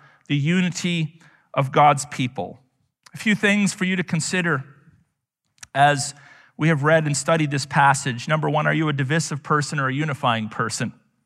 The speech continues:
Are you a divisive person or a unifying person? Just think about that. If you're not sure, ask around, pray about it. Ask for the Lord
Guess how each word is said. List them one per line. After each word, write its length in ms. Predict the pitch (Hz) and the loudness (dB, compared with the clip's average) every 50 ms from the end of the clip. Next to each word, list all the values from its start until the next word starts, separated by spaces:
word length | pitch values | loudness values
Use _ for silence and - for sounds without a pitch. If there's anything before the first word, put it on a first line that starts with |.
| _ _ _ _ _ _ _ _ _ _ _ _ _ _ _ _ _ _ _ _ _ _ _ _ _ _ _ _ _ _ _ _ _ - | _ _ _ _ _ _ _ _ _ _ _ _ _ _ _ _ _ _ _ _ _ _ _ _ _ _ _ _ _ _ _ _ _ -10
Are 60 | 127 | -8
you 100 | 123 131 | -6 -4
a 60 | 139 127 | -4 -4
divisive 500 | 127 117 113 147 151 - - 131 - - | -4 -2 -2 -2 -2 -2 -4 -8 -10 -4
person 400 | - 127 127 123 - - 127 123 | -2 0 0 0 -2 -4 -4 -2
or 80 | 120 | -2
a 60 | 117 | -2
unifying 580 | 117 123 131 127 123 120 - 127 117 113 113 110 | -2 -2 -2 -2 -2 -2 -2 -2 -2 -2 -2 -6
person? 340 | - - 120 113 - - 143 | -6 -4 -4 -4 -6 -6 -8
Just 200 | 135 120 - - | -8 -10 -8 -6
think 180 | 143 139 139 | -6 -4 -4
about 300 | 151 135 127 120 113 117 | -2 0 0 0 0 -2
that. 280 | - 139 123 123 - - - - - _ _ _ _ _ _ _ _ _ _ _ _ _ _ _ _ _ _ _ | 0 2 4 4 4 2 -2 -10 -20 _ _ _ _ _ _ _ _ _ _ _ _ _ _ _ _ _ _ _
If 160 | - 127 - - | -10 -8 -6 -2
you're 60 | 143 | 0
not 220 | 139 135 131 135 | 2 2 0 0
sure, 260 | - - 135 131 123 | -4 -4 -2 0 2
ask 280 | 120 120 123 120 - - | 4 2 2 2 -2 -8
around, 520 | 135 117 110 110 117 120 123 123 123 120 - - _ _ | -8 -6 -4 -2 -2 -2 -2 -2 -4 -6 -8 -12 _ _
pray 240 | - 143 131 131 | -4 -4 -2 -2
about 320 | 131 120 123 120 117 123 127 | -2 -2 -2 -2 0 0 -2
it. 100 | 135 - - _ _ _ _ _ _ _ _ _ _ _ _ _ _ _ _ _ _ _ _ _ _ _ _ _ | -4 -6 -8 _ _ _ _ _ _ _ _ _ _ _ _ _ _ _ _ _ _ _ _ _ _ _ _ _
Ask 280 | 123 131 135 139 - | 0 2 2 0 -2
for 140 | - - 156 | -8 -6 -4
the 80 | 139 139 | -4 -2
Lord 520 | 139 143 160 160 165 165 175 156 143 135 | -2 0 2 4 4 4 4 2 0 -4